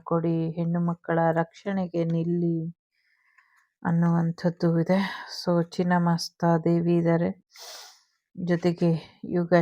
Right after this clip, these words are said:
ಶಕ್ತಿ ಇದೆ, ಕಮಲಾ ದೇವಿ ಇದ್ದಾರೆ, ಶ್ರೀ ಬಾಲ ಇದ್ದಾರೆ. So ಯುಗ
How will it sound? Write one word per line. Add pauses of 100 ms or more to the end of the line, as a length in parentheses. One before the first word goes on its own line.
ಶಕ್ತಿ
ಇದೆ, (2000)
ಕಮಲಾ
ದೇವಿ
ಇದ್ದಾರೆ, (2500)
ಶ್ರೀ (260)
ಬಾಲ (240)
ಇದ್ದಾರೆ. (800)
So (200)
ಯುಗ